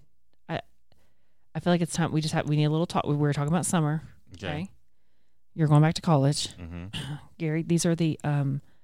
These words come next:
Speaker 1: Freshman one oh one, nineteen things you need to do this summer.
Speaker 2: We're not gonna read off nineteen things. Give me three.
Speaker 1: You're gonna, you're gonna listen. Number one,
Speaker 2: <laughs>
Speaker 1: we need to go school supply shopping.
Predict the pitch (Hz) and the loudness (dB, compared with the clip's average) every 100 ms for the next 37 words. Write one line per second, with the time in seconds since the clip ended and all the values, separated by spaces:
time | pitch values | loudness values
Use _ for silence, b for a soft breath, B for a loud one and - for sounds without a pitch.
0 | - - - - - 160 - 170 156 151 | -20 -20 -20 -6 0 2 6 8 10 8
1 | 143 156 165 196 b b b b 165 156 | 8 8 8 6 b b b b 4 6
2 | 165 175 170 160 160 156 156 156 156 151 | 6 6 8 8 8 8 8 6 6 6
3 | 151 156 - 160 160 - 196 190 95 87 | 6 0 -2 0 0 2 4 4 4 4
4 | 76 71 62 95 73 - - 101 57 98 | 2 -4 -4 -6 -6 -8 -10 -10 -8 -10
5 | - 95 95 85 - 73 78 - - - | -10 -4 -2 -2 -4 -6 -8 -14 -20 -20
6 | - - - - - - - 165 196 151 | -20 -20 -20 -20 -20 -16 2 6 6 6
7 | - 160 143 147 - 147 156 147 151 165 | 2 2 4 4 2 4 4 6 6 6
8 | 214 98 - - - - - - - - | 6 4 2 -14 -20 -20 -20 -20 -20 -20
9 | - - - - 170 170 160 147 - 147 | -20 -20 -10 4 6 8 6 4 2 -2
10 | - 139 131 127 135 135 | -2 -4 -4 -6 -6 -6